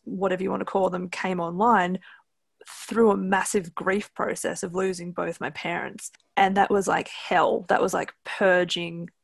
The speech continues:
really going into and feeling the rage and the pain, because I was struggling with people telling me, like, "Well, it's been a year, you should be over this by now." I'm like, "What?" Like, grief,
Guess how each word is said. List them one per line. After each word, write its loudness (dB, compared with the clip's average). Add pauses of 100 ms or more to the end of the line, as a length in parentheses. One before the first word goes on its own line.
(180)
really 6
going 0
into -4
and -2
feeling 0
the -6
rage -2
and -4
the -4
pain, -4 (120)
because 2
I 6
was 2
struggling 2
with 0
people 2
telling 0
me, 2
like, 2
"Well, 2
it's -6
been 2
a 6
year, 2
you 2
should 0
be 4
over 4
this -2
by 0
now." 0
I'm 0
like, -2 (340)
"What?" -2
Like, -2
grief, 0